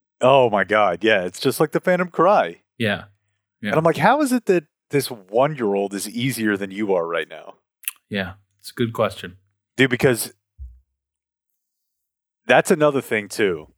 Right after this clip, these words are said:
Speaker 1: I don't wanna turn this into, like, a full dad podcast, but I don't know. I had a lot of stuff to do today, so I don't have, like, a ton of other content.
Speaker 2: I've got a lot to tell you about Walmart, but go ahead.
Speaker 1: Okay, okay. Uh, then I'll make this brief.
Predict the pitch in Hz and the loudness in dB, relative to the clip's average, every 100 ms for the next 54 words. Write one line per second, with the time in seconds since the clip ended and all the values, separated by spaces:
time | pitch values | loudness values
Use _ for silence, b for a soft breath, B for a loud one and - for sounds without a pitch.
0 | _ _ _ _ _ - 147 202 156 117 | _ _ _ _ _ -2 0 2 0 -2
1 | - 127 120 - 113 107 101 95 92 87 | -2 -2 -2 -4 -2 0 0 -2 -2 -4
2 | - 120 107 98 95 104 - 117 117 131 | -6 -4 -2 0 0 0 0 -2 0 0
3 | 127 127 - 98 90 82 _ _ _ _ | 0 -2 -6 -6 -6 -6 _ _ _ _
4 | _ _ 98 101 85 85 _ _ _ _ | _ _ -4 -2 -4 -6 _ _ _ _
5 | - - 107 110 98 98 104 101 117 101 | -14 -6 0 0 0 0 -2 -2 -6 -6
6 | 98 95 98 107 113 - 101 98 98 95 | -8 -12 -4 -2 -2 0 -2 -2 -2 -2
7 | 95 87 - - - - 98 92 95 95 | -2 -6 -6 -16 -6 -4 -2 -4 -8 -6
8 | 98 95 123 120 120 - b b 170 180 | -4 -4 -2 -4 -6 -16 b b -2 2
9 | 220 202 190 185 135 165 147 135 127 123 | 4 4 2 0 0 2 2 0 0 0
10 | 123 107 101 104 107 107 - 127 113 104 | 0 0 -2 -4 -4 -6 -4 -2 0 -2
11 | 104 143 - - 143 127 90 - _ 113 | 0 0 0 0 0 0 -2 -6 _ 0
12 | 107 101 107 117 113 107 101 - 98 78 | 2 2 0 -2 -2 -4 -6 -8 -12 -12
13 | - | -16